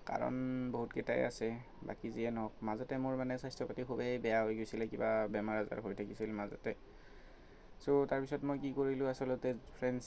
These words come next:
জিম জইন কৰিলোঁ। চ' জিম জইন কৰি জিমৰ পৰা আহোঁ, যাওঁ, সেনেকৈ ভিডিঅ' বনাবও টাইম নাপাওঁ। তাৰপিছত ইফালে মোৰ থাকে আৰু অন্যান্য কামো থাকে।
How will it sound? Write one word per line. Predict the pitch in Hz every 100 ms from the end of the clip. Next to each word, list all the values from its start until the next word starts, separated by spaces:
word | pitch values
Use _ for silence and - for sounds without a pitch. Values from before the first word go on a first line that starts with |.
| -
জিম | 113 123
জইন | 123 120 120
কৰিলোঁ। | 117 120 120 117
চ' | 113 120
জিম | 117 113 117
জইন | 120 120
কৰি | 120 120
জিমৰ | 117 113 117
পৰা | 117 117 113
আহোঁ, | 113 113 113
যাওঁ, | 110 110 113 113
সেনেকৈ | - 117 120 123
ভিডিঅ' | 117 107 120
বনাবও | 120 120 123
টাইম | 120 117 117
নাপাওঁ। | 117 120 117 - - - - - -
তাৰপিছত | - 117 120
ইফালে | 120 120 120
মোৰ | 120 120 117 - - - - -
থাকে | 139 127 139
আৰু | 127 123 123 123 -
অন্যান্য | 117 117 117 117 117
কামো | 110 117 117
থাকে। | 113 -